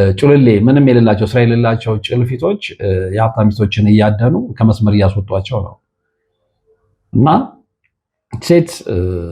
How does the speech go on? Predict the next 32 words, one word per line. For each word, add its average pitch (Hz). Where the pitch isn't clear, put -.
ከቀረበቻት 117
በኋላ 113
ያችኛዋ 127
ገንዘብ 101
አላት፣ 95
እቺ 98
ገንዘብ 98
ባይኖራትም 92
አብራት 98
ይዟት 101
ስትወጣ 120
ያችኛዋ 131
አንዳንድ 143
ቦታችን 113
ስታይ -
ደስ 107
እያላት፣ 101
ከዚህ 107
በፊት 139
ባሏም 95
አላሳያትም፣ 92
ገንዘብ 123
አላት፣ 165
ትኖራለች፣ 160
በቃ 226
በትዳሯ 104
ደስተኛ 95
ነች። 80
ግን 151
ሌላውን 131
ዓለም 131
አታውቀውም። 90